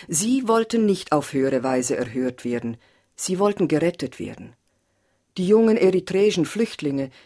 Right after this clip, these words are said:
die auf der ägyptischen Sinai-Halbinsel als Geiseln genommen und gefoltert werden, sie wollen befreit werden aus den Händen ihrer Peiniger. Auf diese Fragen haben wir keine Antworten.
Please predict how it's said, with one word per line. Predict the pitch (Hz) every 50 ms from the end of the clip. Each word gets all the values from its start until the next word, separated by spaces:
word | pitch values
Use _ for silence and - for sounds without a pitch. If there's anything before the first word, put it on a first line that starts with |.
| _ _ _ _ -
die | 196 -
auf | 190 185 -
der | - - -
ägyptischen | 180 - 202 208 - - 208 190 - 196 170
Sinai-Halbinsel | - - 208 240 233 208 165 151 147 135 143 143 147 147 147 156 151 147 143 - 160
als | 123 147 147 -
Geiseln | - 160 156 175 196 202 196 - 147 135 127
genommen | 123 143 131 131 135 143 156 147 -
und | 123 127 -
gefoltert | 156 - - 156 156 170 175 170 - 131 - -
werden, | 135 135 135 - 143 131 131 - _ _ _ _ _
sie | - - - 233 247 254
wollen | 233 233 233 220 196
befreit | 185 180 - - 175 175 196 202 208 - -
werden | - - 127 123 123 113
aus | 117 113 - -
den | 127 123
Händen | - 147 143 143 139 127 - 131 127 113
ihrer | 120 127 123 127
Peiniger. | 120 - - 131 127 127 123 123 117 - 120 - _ _ _ _ _ _ _ _ _ _ _ _ _ _ _ _ _ _ _ _ _ _ _ _ _ _ _ _ _ -
Auf | 160 151 -
diese | - - 143 143 180 175
Fragen | - - - 170 165 170 165 180 175 170 165 _ _ _ _ _ _ _ _
haben | - 165 170 175 165
wir | 180 180
keine | - - 156 131 123 123 104
Antworten. | - 110 113 - - - - - _ - 120 113